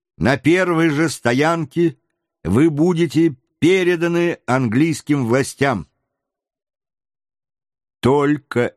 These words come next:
этого я и прошу», заявил боцман. Сказав это, он спокойным шагом направился в каюту, служившую ему тюрьмой.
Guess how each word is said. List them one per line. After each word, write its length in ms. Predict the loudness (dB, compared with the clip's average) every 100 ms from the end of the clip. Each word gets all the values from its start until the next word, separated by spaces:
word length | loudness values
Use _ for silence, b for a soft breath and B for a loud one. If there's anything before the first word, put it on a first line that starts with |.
| -2
этого 640 | 2 2 -2 -4 -2 0
я 400 | 0 0 -2 0
и 100 | 0
прошу», 580 | -2 -4 -4 -2 -2 -2 -6 _ _ _ _ -8
заявил 640 | -2 0 0 2 2 2
боцман. 540 | 0 0 -2 -6 -8 -8 _ _ _ _ _ _ _ _ _ _ _ _ _ _ _ _ _ _
Сказав 540 | -4 -2 0 0 0
это, 180 | -2 0
он 120 | -2
спокойным 560 | -2 -4 0 0 0 -2
шагом 440 | 0 -2 0 -2
направился 680 | -2 -2 -2 0 -2 -2 -4
в 100 | -4
каюту, 540 | -4 0 2 2 0
служившую 1080 | -2 0 2 2 2 0 -4 -2 2 2 2
ему 380 | 0 0 0 -2
тюрьмой. 640 | 0 0 2 2 0 -2